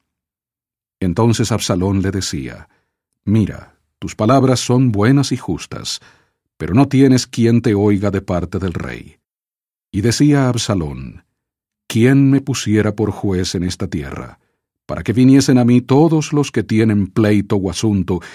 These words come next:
y yo les haría justicia?". Y acontecía que cuando alguno se acercaba para inclinarse ante él,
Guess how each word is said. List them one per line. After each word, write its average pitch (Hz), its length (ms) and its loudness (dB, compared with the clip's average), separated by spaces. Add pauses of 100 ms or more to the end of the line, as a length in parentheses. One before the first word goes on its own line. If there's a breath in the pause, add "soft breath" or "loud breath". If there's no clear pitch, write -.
(120)
y 123 140 2
yo 127 260 4
les 147 220 0
haría 92 320 0
justicia?". - 800 -10 (1300)
Y - 60 -10
acontecía 101 640 0
que 101 160 -4
cuando 98 400 0
alguno 98 400 -2
se - 140 -6
acercaba 90 600 -2 (240 loud breath)
para 113 220 2
inclinarse 113 720 0
ante 117 400 -2
él, 65 280 -10